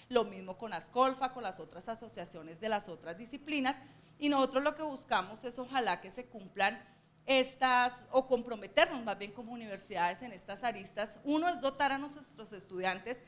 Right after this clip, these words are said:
de conocimientos y habilidades para que entienda las problemáticas del mundo. O sea, yo no puedo únicamente hablarle del mundo sin que él entienda y comprenda las problemáticas del mundo. Yo creo que en el momento que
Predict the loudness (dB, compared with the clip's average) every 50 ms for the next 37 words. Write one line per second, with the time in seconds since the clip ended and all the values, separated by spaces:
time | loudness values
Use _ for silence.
0 | -20 -20 -20 -20 -2 2 2 2 2 0 -2 -2 -6 -10 -14 -14 -14 -16 -14 -14
1 | -14 -8 0 2 2 2 2 0 -6 -6 -4 0 2 4 6 4 4 2 0 0
2 | 2 2 2 2 2 0 -4 -4 -4 -6 -4 -2 -2 -2 -2 -2 -6 -8 -10 -8
3 | -8 -8 -8 -8 -8 -10 -10 -12 -12 -12 -10 -12 -12 -12 -14 -16 -16 -18 -20 -20
4 | -20 _ _ -4 -2 -2 -2 -2 -6 -4 0 2 2 2 2 2 0 2 2 2
5 | 2 4 2 0 4 6 6 10 12 12 12 12 10 8 6 4 4 4 2 2
6 | 2 2 2 0 -2 -6 -10 -20 -20 -8 -4 -2 -2 0 0 -2 -4 -4 -6 -8
7 | -2 0 0 0 0 -2 -8 -8 -8 -10 -10 -10 -10 -10 -8 -6 -6 -4 -4 -6
8 | -8 -10 -12 -12 -10 -10 -10 -12 -12 -12 -10 -10 -8 -8 -8 -8 -6 -6 -6 -6
9 | -6 -8 -10 -12 -14 -14 -12 -10 -10 -10 -10 -12 -14 -8 -4 -2 -2 -2 -4